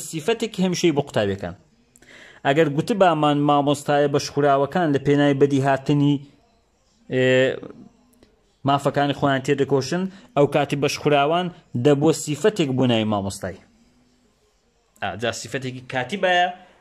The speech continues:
یاخود هەمیشەی بایە. کەواتە بەڵام لێرە لەو ڕستەیەی لەبەر ئەوەی بەشخوراوان نە-، نەبووە بە سیفەتێک بۆ ناو یاخود بۆ جێناو، کەواتە لێرە ئەرکی بکەری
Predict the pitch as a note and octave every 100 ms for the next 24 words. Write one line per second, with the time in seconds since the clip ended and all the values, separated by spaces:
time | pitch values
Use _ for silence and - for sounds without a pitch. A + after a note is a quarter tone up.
0 | G#2+ G#2+ - G#2 A2+ G#2+ D#3+ D#3 G2+ E2
1 | E2+ _ _ _ _ _ _ - _ _
2 | _ B2 B2+ B2+ C3+ C#3 C#3+ C#3 C#3 C#3+
3 | F3+ F3+ C#3 B2 B2+ - C3+ E3 F3 F3+
4 | - - - - B2+ C3+ C#3+ - D3 C#3+
5 | B2+ C3 - - C#3 C#3 C#3 F3+ D#3+ F3+
6 | - - _ _ - B2 C#3+ F#3+ G3 G3
7 | D3 C#3+ F#3 D#3 C#3 B2+ B2+ C#3 C3+ C#3
8 | C#3+ B2 C#3 C#3 C#3 C#3 C3+ B2+ A#2+ B2+
9 | B2 B2+ D3+ E3+ F#3 - _ - C#3+ C#3
10 | D#3 D3 D3 D3 E3 F#3 F#3 - _ D3
11 | F3+ F3+ F#3 F#3+ B2 - G#3+ F3+